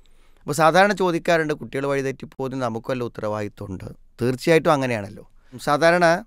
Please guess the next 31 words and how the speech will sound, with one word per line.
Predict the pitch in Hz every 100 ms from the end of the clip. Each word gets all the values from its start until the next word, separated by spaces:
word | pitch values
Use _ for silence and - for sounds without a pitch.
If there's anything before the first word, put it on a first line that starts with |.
| -
നമ്മളൊരു | 139 180
പണിക്കാരനെ | 185 170 175 175
പണിക്കേൽപ്പിച്ചാൽ | 165 160 160 147 139 - 104 - - _ _ _ _ -
പിന്നെ | 123 127 170
അവൻ | 180
എന്തോ | 180 175 196
ആയിക്കോട്ടെ | 170 185 175
നമ്മൾ | 175 160
തീരുമാനിക്കും. | 143 113 101 92 - - - -
അവൻ | 95 107
ആ | 139
പണി | 139 135
എടുക്കുന്നുണ്ടോ | 147 - 147 139 139
എന്ന് | 120
നോക്കും. | 98 - - _ _ _ - - _ -
ഞാനൊരു | 113 147
പണിക്കാരനെ | 143 139 151 156 160
വെച്ചിട്ടുണ്ടല്ലോ | 135 - 160 143 143 147 156
എന്ന് | 160
ചിന്തിക്കൂല, | 151 123 110 98
നമ്മളത് | 101 131 139 151
നോ-, | -
പണി | 135 147
എടുക്കുന്നുണ്ടോ | 143 147 143
എന്ന് | 127
നോക്കുമല്ലോ. | 104 117 110 - _ _ - - - _ _ _ _ -
വലിയ | 120 139
വലിയ | 139 135
ഷോപ്പുകളൊക്കെ | 131 127 131 135 135
നമ്മൾ | 139 127
ചെന്നാൽ | 127 120 120 113 98